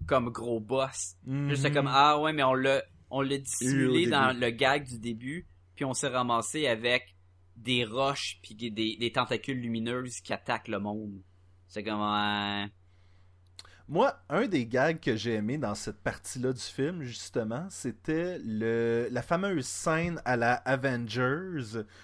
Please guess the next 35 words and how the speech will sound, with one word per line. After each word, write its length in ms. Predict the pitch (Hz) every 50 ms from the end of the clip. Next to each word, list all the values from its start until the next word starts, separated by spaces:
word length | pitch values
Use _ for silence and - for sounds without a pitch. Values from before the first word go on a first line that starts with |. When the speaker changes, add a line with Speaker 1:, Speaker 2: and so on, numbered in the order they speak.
| - - -
Speaker 2:
où 140 | 120 123 156
est-ce 140 | 160 - -
que 80 | 175
la 100 | 135 120
caméra 520 | - - 170 156 143 139 135 127 127 165 160
tourne 440 | - - - 190 175 170 170 156
alentour 560 | 135 120 120 120 120 117 113 - - 143 143 139
de 80 | 127 120
l'équipe, 720 | 107 110 110 104 - - 143 151 196 208 - - - 117 101 92 - - - - - - - -
qui 200 | - - 165 180
est 40 | 185
vraiment 420 | 170 135 143 147 151 180 170 165 175 196
interrompue 760 | 202 165 143 131 - 151 139 123 127 127 120 107 - 180 175
par, 140 | 165 131
je 80 | - -
pense, 200 | - - - -
c'est 80 | - 123
Rocket 680 | 110 107 123 131 135 127 123 - - 160 170 165 -
qui, 320 | - - - 135 135 131 131
euh, 760 | 127 123 120 120 120 117 117 117 113 113 113 113 113 113 113 110
qui 220 | - - - 131
s'échoue, 960 | - - - 143 131 120 - - - - 160 147 143 147 151 143 139 139 131
euh, 360 | 117 113 113 113 113 110 113 123 - - - - -
Speaker 1:
Je 100 | - -
sais 60 | - -
Speaker 2:
sur 280 | - - - - 135 143
Speaker 1:
pas. 100 | 131 127
Speaker 2:
eux 140 | 127 120
autres, 440 | 135 139 147 151 147 147 139 131 139
ou, 120 | 131 127 127
euh. 180 | 123 123 123 127 135 - - - - - - -
Speaker 1:
Je 100 | 143 151
sais 160 | - 202 -
que 80 | -
Mantis, 380 | 165 147 139 139 143 - - 175